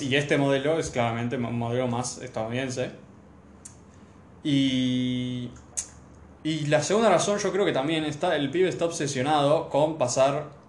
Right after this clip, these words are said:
a Santiago Bernabéu como el mejor club de la historia de, digo, el mejor presidente de la historia del Real Madrid. Porque si no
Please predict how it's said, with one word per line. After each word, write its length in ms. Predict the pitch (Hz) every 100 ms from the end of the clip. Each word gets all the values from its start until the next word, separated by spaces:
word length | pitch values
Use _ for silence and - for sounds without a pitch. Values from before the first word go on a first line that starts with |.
| - - - -
a 100 | 131
Santiago 440 | 123 117 143 147 143
Bernabéu 560 | 131 135 147 143 165 - - - - - - _ -
como 400 | - 127 143 156
el 120 | 123
mejor 360 | 117 113 139 127
club 320 | 139 139 139
de 120 | 120
la 100 | 107
historia 420 | 107 - 123 127
de, 360 | 120 120 135 - 143
digo, 200 | 127 117
el 60 |
mejor 260 | 110 107 143
presidente 420 | 143 139 135 143
de 60 | 135
la 80 |
historia 420 | 110 - 127 135 127
del 140 | 123
Real 200 | 123 117
Madrid. 340 | 117 120 123 147 - - - _ - - - - - - -
Porque 260 | 127 127
si 240 | 123 127 117
no 240 | 117 117